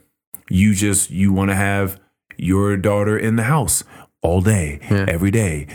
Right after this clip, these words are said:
Speaker 1: not going anywhere, not speaking to anyone, right?
Speaker 2: Yeah.
Speaker 1: Because you wanna keep her safe. But that is debilitating.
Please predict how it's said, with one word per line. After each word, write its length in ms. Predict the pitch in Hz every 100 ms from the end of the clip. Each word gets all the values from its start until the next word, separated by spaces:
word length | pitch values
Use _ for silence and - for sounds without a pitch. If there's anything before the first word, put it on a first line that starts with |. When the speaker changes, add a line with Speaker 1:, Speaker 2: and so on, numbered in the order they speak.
| -
Speaker 1:
not 240 | 82 90 98
going 240 | 110 107
anywhere, 360 | 90 80 76 71 - -
not 200 | 87 90
speaking 400 | - 117 107 87
to 100 | 87
anyone, 400 | 82 78 73 69 -
right? 240 | - 95 110
Speaker 2:
Yeah. 60 |
Speaker 1:
Because 260 | 101 101 95
you 80 | 101
wanna 200 | 104 110
keep 180 | 143 139
her 80 | 143
safe. 500 | - 196 98 - - _ - - -
But 160 | 101
that 200 | 117 123
is 140 | 127 110
debilitating. 840 | 113 104 127 123 101 80 - -